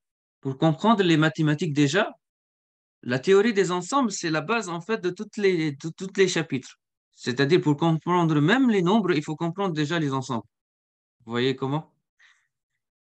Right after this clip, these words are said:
Donc, c'est pour cela, on commence par l'introduction des ensembles déjà, parce que c'est le premier chapitre.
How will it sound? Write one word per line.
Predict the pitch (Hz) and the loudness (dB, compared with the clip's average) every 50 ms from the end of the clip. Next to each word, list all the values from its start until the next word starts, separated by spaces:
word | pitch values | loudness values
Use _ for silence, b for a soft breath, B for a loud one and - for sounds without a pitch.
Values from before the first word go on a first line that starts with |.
| _ _ _ - | _ _ _ -2
Donc, | 113 143 143 - | 0 0 0 0
c'est | - 160 | 0 -2
pour | 151 160 165 160 | 0 0 0 0
cela, | - 180 214 240 240 - | 2 2 4 2 2 2
on | 147 165 151 | 0 -4 -4
commence | - 170 165 165 175 180 175 | -4 -4 -2 -2 -2 -4 -4
par | - 143 143 | -2 -2 -2
l'introduction | 143 147 147 147 143 131 123 123 - 139 131 | 0 -2 -2 -4 -6 -8 -8 -8 -6 -6 -4
des | 123 117 107 117 | -4 -4 -4 -4
ensembles | 123 143 - 269 359 320 240 156 | -4 -4 -2 0 0 0 0 -2
déjà, | 151 160 143 170 202 190 - _ _ _ _ _ _ - | -2 0 0 0 -2 -4 -8 _ _ _ _ _ _ -12
parce | - 120 - | -12 -10 -6
que | 139 | -6
c'est | 135 - 143 | -4 -2 -2
le | 139 131 | -2 0
premier | 151 143 135 127 | 0 0 0 0
chapitre. | 123 123 117 - - 320 - - - | -2 -4 -4 -2 -4 -4 -4 -6 -18